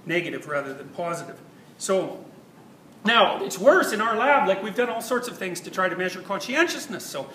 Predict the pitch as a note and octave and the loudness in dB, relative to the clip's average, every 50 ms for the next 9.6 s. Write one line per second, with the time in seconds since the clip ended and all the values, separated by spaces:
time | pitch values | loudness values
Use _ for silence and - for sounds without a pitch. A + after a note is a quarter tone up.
0 | - - - - - - - - - F#3+ G3 G#3 - A3 G#3+ G3+ F3 E3 F3+ F3+ | -18 -20 -20 -20 -20 -10 -6 -6 -4 -4 -4 -6 -6 -6 -6 -6 -6 -6 -6 -4
1 | F#3 F#3 F#3 - - D#3+ D3 C#3+ D3 E3+ E3+ E3 - - - F#3+ G#3 B3 G#3 - | -4 -4 -4 -6 -10 -10 -10 -6 -6 -6 -6 -6 -6 -8 -8 -6 -6 -4 -2 0
2 | E4+ D#4+ D4 A#3+ B3 G3 G3+ G3+ G3+ - - C4 C#4 B3 G3+ - - - - A3 | 2 2 4 4 2 2 2 0 -2 -4 -2 -2 -2 -2 -2 -4 -8 -4 -2 -2
3 | E3+ - - D#4+ - - - - - E3+ A2+ - - - E3 D3 D#3 F3 G#3+ G#3+ | -2 0 2 2 2 2 0 -4 -6 -6 -6 -8 -10 -8 -6 -4 -4 -4 -4 -4
4 | G3 G3 F#3 F3 D#3+ - - - - - - - - - - - - - - A#3 | -4 -2 0 -2 -2 -2 -6 -12 -16 -20 -20 -20 -20 -20 -20 -20 -20 -4 0 2
5 | B3 A#3 A#3+ A#3 A3 G#3+ G3+ G#3+ - - - G#3 G3 - G3+ F3+ E3+ D#3+ F#3 F#3 | 2 2 2 -2 -4 -4 -6 -6 -8 -8 -6 -8 -8 -6 -8 -6 -2 0 -2 -2
6 | F#3 - A3 G3+ - - - B3 A#3+ A3+ A#3 - - F3+ E3+ - - - - F3+ | -2 -4 -4 -4 -2 0 0 2 2 0 0 -2 -2 -2 -4 -4 -6 -2 0 2
7 | G3+ G#3 G3+ G3+ G3 G3 F#3 - - G3 F#3+ G3 G#3+ G3+ - - - - - E3 | 2 4 2 2 0 0 -4 -4 -2 0 0 0 0 -2 -6 -8 -10 -8 -8 -4
8 | D#3+ F#3+ G#3 G3+ G3+ F#3 F3+ F3 F3+ F#3 F#3 F#3 F#3 F#3 F#3+ F#3 - - E3 E3 | 0 2 2 2 4 2 0 0 0 -4 -4 -2 0 0 0 -2 -2 -4 -6 -6
9 | D3+ - - D3 C3+ - E3 - - C#3 C3 - | -6 -8 -10 -12 -12 -12 -14 -14 -14 -14 -14 -14